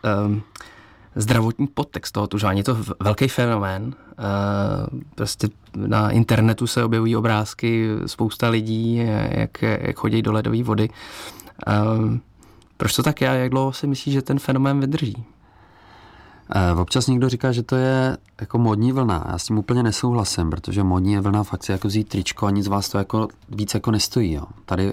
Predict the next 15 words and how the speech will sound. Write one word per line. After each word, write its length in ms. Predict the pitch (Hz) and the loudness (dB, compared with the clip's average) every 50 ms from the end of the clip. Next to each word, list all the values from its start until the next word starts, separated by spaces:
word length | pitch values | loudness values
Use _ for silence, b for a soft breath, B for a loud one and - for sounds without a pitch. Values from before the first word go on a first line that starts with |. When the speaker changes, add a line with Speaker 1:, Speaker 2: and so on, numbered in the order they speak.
| - - | -4 -6
Speaker 2:
fakt 220 | - - 98 - | -6 -6 -6 -6
jako 160 | - - 101 | -6 -4 -4
musíte 260 | 101 98 101 104 107 | -2 -2 0 -2 -2
překonat 380 | 101 - 92 - - 104 107 - | -2 -2 -2 0 0 0 0 2
sami 220 | - 92 98 107 | 2 2 2 2
sebe. 280 | - - 95 90 82 - - B B B B B B B B B B B | 2 2 2 2 0 0 -2 B B B B B B B B B B B
A 40 | - - | -4 -2
kdybyste 280 | 90 87 - - - | 0 0 -2 -2 -2
to 240 | 92 - 104 104 95 - - - - | 0 2 2 2 0 -2 -6 -8 -4
dělali 240 | - 104 95 92 98 98 | 0 0 2 2 2 2
jenom 220 | 98 107 104 98 | 2 2 2 0
pro 360 | - - 104 101 98 98 95 - | 0 0 2 2 2 0 0 0
pár 180 | 107 104 104 | 0 -2 0
fotek 380 | - - 90 - - 95 92 - | -2 -4 -4 -4 -4 -4 -2 -2
nebo 320 | 98 95 92 98 101 98 | -2 0 0 0 0 -2